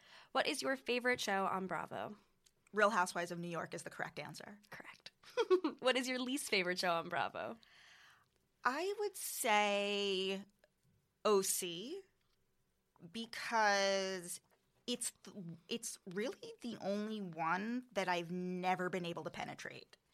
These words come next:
Speaker 2: For ex-, for example, my partner happens to, like, love it for some reason, and w-,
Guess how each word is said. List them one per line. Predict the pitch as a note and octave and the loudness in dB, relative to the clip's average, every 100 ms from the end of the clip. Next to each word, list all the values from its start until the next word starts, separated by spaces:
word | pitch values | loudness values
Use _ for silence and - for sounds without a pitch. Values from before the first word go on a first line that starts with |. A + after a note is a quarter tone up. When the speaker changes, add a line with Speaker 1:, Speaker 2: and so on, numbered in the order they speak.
| - | -2
Speaker 2:
For | C4+ | 0
ex-, | A#3+ F#3+ - | 0 -2 -2
for | G#3+ | 0
example, | F#3 F#3 E3 F#3+ G#3+ G3+ A3 _ - | 0 0 0 0 0 -2 -8 _ -10
my | G3+ G3 G3 F#3+ F#3+ F#3+ - _ - | 0 4 6 4 0 -6 -10 _ -8
partner | A3+ A#3+ F#3 E3+ | -2 -2 -2 0
happens | F3 F3+ F#3 | 0 0 -2
to, | - | -6
like, | E3 - - - D#3 | -8 -10 -18 -16 -10
love | F3 F#3+ | -4 -2
it | G#3 - _ _ _ | -2 -6 _ _ _
for | - A3+ | -10 -6
some | B3+ | -4
reason, | B3+ C4 D4 D#4+ - - - - - - | -6 -8 -8 -10 -14 -20 -20 -20 -8 4
and | G3+ G3 F#3 F3+ F3 - _ _ _ _ G3 G#3 | 6 8 6 2 -2 -8 _ _ _ _ -6 -2
w-, | F#3+ | -2